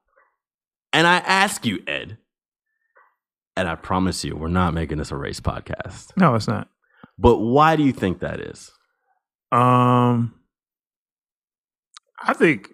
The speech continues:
Speaker 2: well, for one, America loves dogs.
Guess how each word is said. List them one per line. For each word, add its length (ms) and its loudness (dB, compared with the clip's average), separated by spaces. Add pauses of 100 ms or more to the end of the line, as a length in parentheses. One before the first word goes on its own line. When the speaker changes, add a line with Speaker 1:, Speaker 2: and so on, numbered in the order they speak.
(260)
Speaker 2:
well, 260 4
for 180 2
one, 680 2 (1000)
America 380 -2
loves 380 -2
dogs. 540 -4